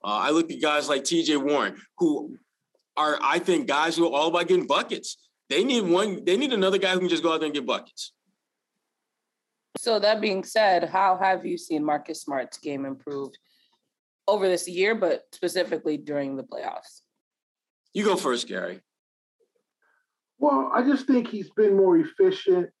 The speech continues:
Speaker 3: but I just, I just saw some of the things in the, in the finals, especially some of those quote unquote trick passes, the no look,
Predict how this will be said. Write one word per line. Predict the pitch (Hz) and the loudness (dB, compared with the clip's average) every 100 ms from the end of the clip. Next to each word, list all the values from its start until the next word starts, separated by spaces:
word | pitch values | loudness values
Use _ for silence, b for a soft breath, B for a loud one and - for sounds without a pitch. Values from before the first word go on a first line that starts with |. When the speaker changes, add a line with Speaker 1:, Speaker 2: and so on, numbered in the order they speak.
| 139 | -2
Speaker 3:
but | 190 185 | -2 0
I | 185 | -2
just, | 208 226 220 _ _ _ _ - | 0 -2 -6 _ _ _ _ -8
I | 175 | -2
just | 170 190 | 0 0
saw | - 180 | 0 0
some | 170 196 175 | 0 0 4
of | 170 | 4
the | 156 | 2
things | - 165 165 160 156 151 139 | -2 -2 0 0 0 -2 -4
in | 139 | -6
the, | 147 | -6
in | 160 143 | -6 -6
the | 127 | -4
finals, | - 147 156 147 147 143 | 0 2 2 2 0 -6
especially | 127 160 151 151 143 | -4 -2 0 0 0
some | 170 160 | 2 2
of | |
those | 156 139 - _ _ _ _ | 4 2 -4 _ _ _ _
quote | - 175 160 | -2 0 0
unquote | - 156 151 | 0 0 0
trick | - - 156 - | -2 -2 -2 -2
passes, | - 160 147 151 - 147 139 | -4 0 0 0 -4 -4 -2
the | |
no | 131 139 160 | -2 2 4
look, | 156 147 151 151 147 | 4 4 4 2 -2